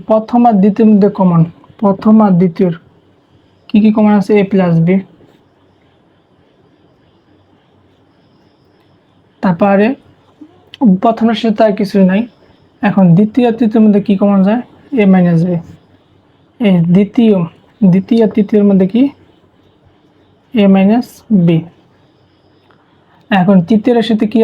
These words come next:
আছে? এ বাকি আছে। প্রথম রাশিতে কিছুই বাকি নাই, দ্বিতীয় রাশিতে কি? কিছুই নাই। তাহলে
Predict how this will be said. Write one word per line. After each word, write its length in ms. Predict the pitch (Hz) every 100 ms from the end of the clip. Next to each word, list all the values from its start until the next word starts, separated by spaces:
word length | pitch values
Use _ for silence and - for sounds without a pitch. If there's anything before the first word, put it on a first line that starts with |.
| 214
আছে? 160 | - 233 220
এ 40 | 196
বাকি 200 | 190 180 190
আছে। 180 | - 226 254 - _ _ _ _ _ _ _ _ _ _ _ -
প্রথম 220 | 233 226 233
রাশিতে 260 | 240 220 214
কিছুই 240 | 202 214 202
বাকি 180 | 190 196
নাই, 100 | 202 196
দ্বিতীয় 220 | 185 170 190
রাশিতে 280 | 196 175 180
কি? 100 | 180 165 - _ _ _ -
কিছুই 340 | 185 - 180 180
নাই। 120 | 220 - _ _ _ _ _ _ _
তাহলে 160 | -